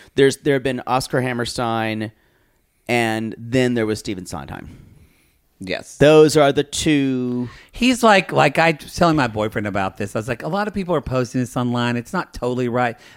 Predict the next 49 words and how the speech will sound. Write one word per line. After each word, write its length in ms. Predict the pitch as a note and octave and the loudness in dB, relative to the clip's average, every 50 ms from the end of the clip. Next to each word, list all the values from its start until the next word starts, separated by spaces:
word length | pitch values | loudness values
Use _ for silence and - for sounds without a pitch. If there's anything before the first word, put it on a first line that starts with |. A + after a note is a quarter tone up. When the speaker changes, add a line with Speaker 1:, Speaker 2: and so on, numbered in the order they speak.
| - - | -16 -10
Speaker 2:
but 120 | - B2 | -6 -4
I 80 | A#2+ A2+ | -4 -4
get 240 | A2 - B2+ A#2+ A#2 | -4 -4 -4 -4 -4
it." 120 | G#2+ - | -6 -10
He 240 | - - B2 C#3+ D3+ | -10 -10 -6 -4 -4
is 140 | D3+ B2+ D#3+ | -4 -4 -4
almost 260 | C#3+ C3+ A#2+ - - | -6 -6 -8 -8 -8
like 200 | A#2 A#2 - - | -8 -6 -6 -8
the 80 | B2 | -8
Shakespeare 600 | A2 - - - A2+ G2+ - - - - G#2+ G2+ G2 | -8 -8 -8 -8 -8 -8 -10 -16 -12 -8 -6 -6 -6
of 60 | F2 | -6
musical 360 | F#2 F#2 E2+ F#2 - - E2+ | -8 -10 -10 -10 -12 -12 -14
theater, 440 | - - F#2 E2 D#2 D#2 D2 D2+ C#3+ | -12 -10 -10 -10 -8 -8 -6 -4 0
or 60 | C#3+ | 2
Speaker 1:
Yeah. 160 | C#3+ C#3+ C3+ | 4 4 4
Speaker 2:
like 140 | C#3 C3+ - | 4 2 -2
a 40 | G#2+ | -8
titan. 640 | - - - - G2+ G#2+ G#2+ - - F#2 E2+ D#2+ - _ - - - - - - - - | -12 -10 -8 -6 -6 -6 -8 -10 -12 -12 -12 -12 -14 _ -20 -20 -20 -20 -20 -18 -10 -8
Like, 160 | A2 A2+ - _ | -8 -8 -10 _
they're 240 | - - C3 C#3+ C#3+ | -10 -4 -2 -2 -2
naming 320 | C3 C3+ D3+ D#3 C#3+ B2 G#2+ | -2 -2 -2 -2 -2 -4 -6
a 40 | G2 | -8
theater 460 | - - - A#2+ A2+ G#2+ F#2+ F#2 F2+ | -10 -8 -6 -4 -4 -4 -4 -4 -6
after 320 | E2 D2+ D#2 - - D#2+ | -8 -10 -12 -12 -12 -12
him. 300 | D2+ D#2+ D#2 C#2 D2 D2+ _ - | -12 -10 -10 -10 -10 -8 _ 2
Speaker 1:
Yeah. 180 | C#3 B2+ A2+ | 4 4 4
Speaker 2:
They 140 | A2+ - D3 | 4 4 4
Speaker 1:
But 20 | C#3 | 4
Speaker 2:
don't 80 | - | 6
Speaker 1:
they 100 | F3 F3 | 6 6
already 160 | F3 F3 E3 D#3 | 6 6 6 6
Speaker 2:
do 40 | |
Speaker 1:
have. 260 | F#3 E3 A2 - - - | 4 2 2 -2 -6 -6
Speaker 2:
that. 60 | A#2 | -4
Or 100 | A#2 A#2+ | -2 -2
they 100 | C3 C3 | 0 0
already 180 | C3+ B2+ A#2 A#2 | 0 -2 -2 -6
have. 160 | A2+ G2 G#2+ | -8 -8 -6
Yeah, 140 | A#2+ A#2+ A2 | -6 -4 -4
they 100 | C3+ D#3 | -4 -4
don't 160 | E3 D#3 B2 | -4 -4 -6
do 140 | A#2 A#2+ A#2 | -6 -6 -4
that. 180 | G#2+ G2+ - - - - - - | -4 -6 -8 -10 -18 -20 -20 -8
So 160 | - - A#3+ | 2 6 6
anyway, 280 | A#3+ A3+ G3 D#3+ C#3 C3+ | 6 8 6 6 4 4
y'all, 220 | B2+ B2 A#2+ A#2+ A#2 | 2 2 0 0 -2
he 280 | A2 E3 G3+ G3 F#3+ | -4 -6 -4 -2 0
is 160 | F#3 E3+ C3+ D3 | 0 -2 0 -2
like 500 | C#3+ C#3 C3+ C3 B2 A#2+ - - - | 0 0 0 0 -2 -4 -8 -16 -20